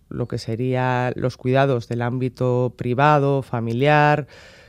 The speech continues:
que, que es un sector además muy, muy feminizado, y que lo saquemos al ámbito público porque entendemos que es una responsabilidad de toda la ciudadanía y que es, eh, la institución pública, la, las administraciones las que se tienen que hacer cargo de esto con garantías, tanto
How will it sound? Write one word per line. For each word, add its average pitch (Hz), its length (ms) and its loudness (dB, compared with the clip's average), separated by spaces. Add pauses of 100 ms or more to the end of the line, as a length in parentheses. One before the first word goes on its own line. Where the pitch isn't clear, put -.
(140)
que, 107 500 -2
que - 60 -8
es 117 140 -4
un 120 100 -4
sector 127 380 -4
además 127 360 0
muy, 123 360 -4
muy 123 180 -4
feminizado, 135 800 0
y 131 180 -8
que 127 120 -4
lo 120 160 -4
saquemos 135 640 -6
al 127 120 -2
ámbito 127 400 -4
público 151 420 -4
porque 131 220 -8
entendemos 131 460 -6
que 151 80 -8
es 131 100 -10
una 139 160 -2
responsabilidad 127 880 -2
de 117 100 0
toda 117 180 -4
la 117 120 -2
ciudadanía 123 680 -2 (320)
y 123 140 -4
que 113 160 0
es, - 320 -6 (440)
eh, 135 120 2
la 127 140 4
institución 131 580 0
pública, 139 380 0
la, 131 100 0
las 131 300 -6
administraciones 127 720 -4
las 135 160 -6
que - 80 -6
se 131 120 -6
tienen 131 280 -4
que - 80 -4
hacer 135 340 -4 (320)
cargo 131 300 4
de 135 100 4
esto 143 260 0
con 127 200 -2
garantías, 123 760 0
tanto 135 540 -2